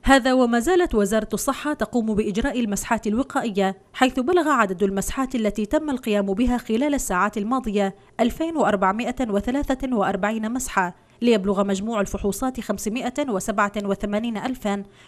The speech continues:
وخمسمائة وسبعة وستين فحصا. وعلى ضفة التعافي، ما زالت حالات الشفاء تلاحق عدد الإصابات، حيث تعافى خمسمائة وسبعة وثلاثين إصابة من المرض بعد إجراء الفحوصات الطبية اللازمة،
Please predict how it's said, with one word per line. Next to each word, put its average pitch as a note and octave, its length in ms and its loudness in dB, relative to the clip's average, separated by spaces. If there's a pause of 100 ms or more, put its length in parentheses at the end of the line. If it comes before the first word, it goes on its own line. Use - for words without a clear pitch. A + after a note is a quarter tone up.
وخمسمائة C#4 800 0
وسبعة A3+ 500 0
وستين G#3+ 600 -4
فحصا. F#3+ 500 -4 (380)
وعلى A#3 340 6
ضفة C#4+ 360 -2
التعافي، A3+ 640 0 (160)
ما A#3 160 4
زالت E4 320 2
حالات G#3+ 340 2
الشفاء A3+ 480 0
تلاحق D4 480 0
عدد G3+ 320 2
الإصابات، G3+ 680 0 (260)
حيث C4+ 260 4
تعافى D#4 400 2
خمسمائة A#3 520 -2 (160)
وسبعة C4+ 520 2
وثلاثين G3+ 500 0
إصابة A3+ 500 0
من A3+ 260 0
المرض G#3 440 2 (260)
بعد A#3 220 4
إجراء C4 400 -2
الفحوصات A#3+ 540 -2
الطبية A3 480 -2
اللازمة، G#3 580 0